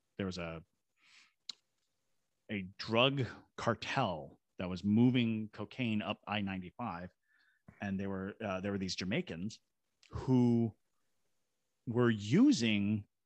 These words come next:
devil worship as a cover for their operation. So they would do these crimes and leave behind all these clues, uh, with occult symbols and, you know, w-, uh, weird murders and strange things and,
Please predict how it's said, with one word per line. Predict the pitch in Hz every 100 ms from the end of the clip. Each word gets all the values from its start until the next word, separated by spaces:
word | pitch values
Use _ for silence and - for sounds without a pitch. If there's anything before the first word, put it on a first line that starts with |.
| _ _ _ _ _ _ _ 117
devil | 117 143 185 190
worship | 160 156 147 -
as | 104 113
a | 98 -
cover | - 123 127 196 240 _ _ _ _ _ _ _
for | - - 127 127
their | 123 117
operation. | 110 107 156 214 - 80
So | 117
they | 117
would | 117 123
do | 107 220 262 110 117 _ _ -
these | 123 -
crimes | - 202 220 131 120
and | 120
leave | 117 170 143
behind | 143 120 196 156
all | 135 131 170
these | 160
clues, | - - 220 233 120 110 107 - -
uh, | 120 117 113 117
with | 143 120
occult | - 131 127
symbols | - 127 120 117 113 113 - - _
and, | 113 107 107 107
you | 113
know, | 113 104 101
w-, | 107 123 113 117 110
uh, | 143 160 - -
weird | 208 196 151 165 160 127
murders | 123 127 127 123 120 113
and | 120
strange | - - 127 131 131 117 -
things | 127 120 113 117
and, | 120